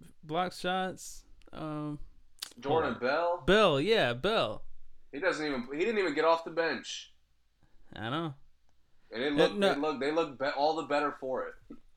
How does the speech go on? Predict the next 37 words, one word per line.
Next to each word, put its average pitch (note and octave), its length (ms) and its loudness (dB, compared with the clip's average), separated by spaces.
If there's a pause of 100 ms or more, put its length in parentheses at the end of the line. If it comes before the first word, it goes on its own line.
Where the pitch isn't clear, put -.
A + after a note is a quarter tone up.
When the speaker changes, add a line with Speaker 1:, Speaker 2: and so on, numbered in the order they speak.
(180)
Speaker 1:
No, F3+ 180 4
I F3+ 60 4
mean F#3+ 200 2
he, G3 120 0
he's G3 320 -6
on F#3 340 -4
Minnesota E3+ 540 0
now, C3+ 340 -2 (400)
but D3+ 260 2 (140)
I'm E3 100 -2
saying D#3+ 280 0
in, D3 260 -2
at D3 160 -4
Oregon, D3 520 0 (640)
Brooks D3 480 -2
and, C#3 320 -2
uh, C3 300 -2
Bell C3 340 2
were B2+ 120 -4
together, B2 500 -2 (180)
and A#2 160 -6
they C3+ 60 0
Speaker 2:
Mm. D3 60 0
Speaker 1:
were, C3+ 320 -2 (260)
they C#3+ 80 -4
had G#3 140 0
a F#3+ 40 0
good F3+ 200 -4
team, E3 380 -4 (720)
and C#3 120 -8
he's G3+ 180 -6
a B3+ 80 -4
scoring F#3+ 380 -4
machine. D3 420 -6 (680)
Brooks D3 280 -4
is. - 300 -14
Speaker 2:
Yeah, G2 140 -8